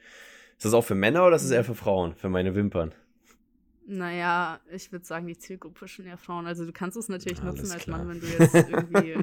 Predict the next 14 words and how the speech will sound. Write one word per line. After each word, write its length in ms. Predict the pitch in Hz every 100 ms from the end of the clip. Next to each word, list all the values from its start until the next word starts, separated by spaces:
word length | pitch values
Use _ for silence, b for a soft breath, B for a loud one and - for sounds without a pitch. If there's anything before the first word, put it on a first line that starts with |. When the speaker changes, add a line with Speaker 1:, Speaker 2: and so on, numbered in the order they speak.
| -
Speaker 2:
lange 400 | 180 180 226 226
geschwungene 560 | 214 - 226 214 214 190
Wimpern 400 | 240 254 196 170
haben 240 | 175 180
möchtest, 400 | 180 - 233 220
aber 240 | 160 160 156
ob 160 | -
du 100 | 185
das 200 | 170 170
möchtest, 260 | 160 165 73
Speaker 1:
Manchmal. 440 | 71 - 92 139
Speaker 2:
das 120 | - -
ist 160 | -
halt 220 | 170 170